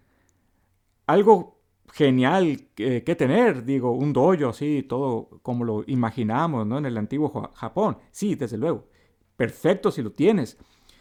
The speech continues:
Eh, pero, desde luego, pero definitivamente no es absolutamente necesario.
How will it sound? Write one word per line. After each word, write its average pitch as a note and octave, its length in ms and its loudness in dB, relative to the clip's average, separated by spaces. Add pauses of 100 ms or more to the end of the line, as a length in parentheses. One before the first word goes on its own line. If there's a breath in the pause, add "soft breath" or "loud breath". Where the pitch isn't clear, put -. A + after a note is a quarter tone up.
(140 soft breath)
Eh, A#2 300 -4
pero, C3 280 -2
desde B2 300 -2
luego, F#3 280 2
pero B2 480 -4
definitivamente F3+ 1120 -2
no E3 360 0
es E3 280 -2
absolutamente B2 880 -6
necesario. G#2 460 -12